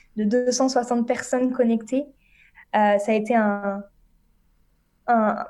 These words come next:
pas un, enfin oui, ça a été un succès de fou, tu vois. Je l'ai préparé en une semaine et demie, deux semaines. Je me suis dit, allez, il faut que je le fasse en début, en début d'année,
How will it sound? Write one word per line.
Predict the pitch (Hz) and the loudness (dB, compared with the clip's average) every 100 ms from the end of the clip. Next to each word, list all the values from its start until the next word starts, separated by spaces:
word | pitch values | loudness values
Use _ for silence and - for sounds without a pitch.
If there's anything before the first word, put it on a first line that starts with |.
| - | -2
pas | 320 294 | 2 2
un, | |
enfin | 285 - 240 220 | 0 -4 0 2
oui, | 311 | 2
ça | 349 220 | 2 0
a | |
été | 214 | 0
un | 208 214 | 0 0
succès | - 226 - | -2 -4 0
de | 214 | 0
fou, | 226 - 349 | 0 -2 -2
tu | 349 240 | 0 2
vois. | 247 | 2
Je | 254 | 2
l'ai | 233 | 0
préparé | 233 233 226 233 254 | -2 0 0 2 2
en | 214 208 | 2 2
une | 247 294 | 0 -2
semaine | 294 285 262 | 0 2 4
et | 254 | 4
demie, | 254 269 | 2 2
deux | 233 | 2
semaines. | 247 - 247 262 294 233 | 0 0 -2 0 2 0
Je | 220 | 0
me | |
suis | 214 214 | 0 2
dit, | 226 | 2
allez, | 208 233 | 2 0
il | |
faut | 233 226 | -2 -2
que | |
je | 214 | 0
le | 220 | 2
fasse | 254 247 | 0 2
en | 226 | 0
début, | 226 240 233 208 - | 2 0 -2 -4 -4
en | - 226 | 0 2
début | 240 247 | 2 0
d'année, | 254 233 240 | 0 0 0